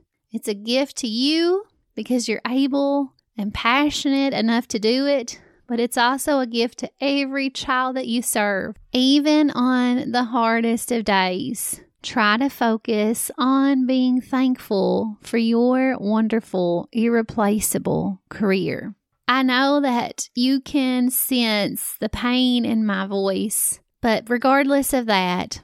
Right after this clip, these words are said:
I hope I've managed to remind you today of some of the gifts that you have and motivate you to appreciate them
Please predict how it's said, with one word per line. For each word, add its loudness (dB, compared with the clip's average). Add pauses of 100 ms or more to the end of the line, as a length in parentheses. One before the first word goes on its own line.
I -4
hope 2
I've 0
managed 0
to 0
remind 2
you 0
today -2
of -4
some 0
of 0
the -4
gifts -4
that -6
you 2
have -4 (200)
and 2
motivate 0
you -2
to -4
appreciate -2
them 0